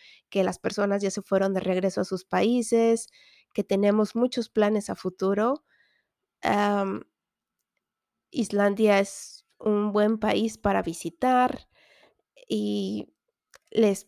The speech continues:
puedo decir, ah, más sobre lo que he estado aprendiendo, como esto de otros padres islandeses,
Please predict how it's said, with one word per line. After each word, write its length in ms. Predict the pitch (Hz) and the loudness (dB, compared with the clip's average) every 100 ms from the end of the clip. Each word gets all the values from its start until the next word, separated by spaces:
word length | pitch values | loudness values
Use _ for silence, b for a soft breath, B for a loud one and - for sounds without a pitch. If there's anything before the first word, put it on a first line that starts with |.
| _ | _
puedo 640 | 233 220 220 220 214 214 214 | 4 6 8 6 4 4 0
decir, 560 | 202 208 214 208 202 - - | -2 -4 -2 -2 -2 -10 -8
ah, 400 | 202 202 196 190 - _ | -4 -2 -2 -4 -8 _
más 560 | 214 220 247 254 - - _ _ | -2 0 0 -2 -12 -20 _ _
sobre 400 | - 208 202 196 | -8 -4 -2 -2
lo 260 | 196 190 | 0 0
que 220 | - 190 202 | -2 -2 0
he 40 | |
estado 300 | 226 - 233 | -2 -2 -2
aprendiendo, 920 | 233 - 214 190 214 220 202 247 277 | -2 -4 -4 -4 -2 -2 0 0 -2
como 300 | - 185 185 | -4 -6 -4
esto 400 | 180 190 - 202 | -4 -4 -2 0
de 140 | 190 185 | 2 0
otros 320 | 190 202 - | 0 -4 -4
padres 360 | - 202 202 - | -2 -2 -4 -6
islandeses, 840 | 175 185 185 202 190 240 285 | -8 -6 -2 -2 -2 -2 -4